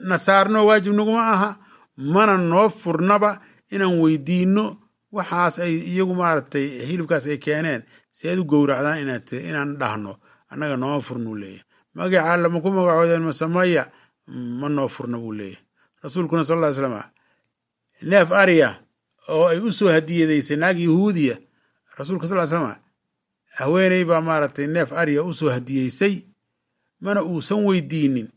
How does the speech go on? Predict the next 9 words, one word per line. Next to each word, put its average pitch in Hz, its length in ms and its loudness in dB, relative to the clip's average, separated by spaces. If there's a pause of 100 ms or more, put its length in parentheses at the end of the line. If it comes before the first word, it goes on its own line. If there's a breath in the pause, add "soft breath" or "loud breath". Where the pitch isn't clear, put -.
(880)
"Seed 202 320 -2
u 185 60 -2
soo 151 200 2
gowracday? 107 580 -2 (1200 soft breath)
Magaca 165 360 2
Alle 160 140 2
ma 160 120 -2
ku 190 100 0
xustay? 143 520 -2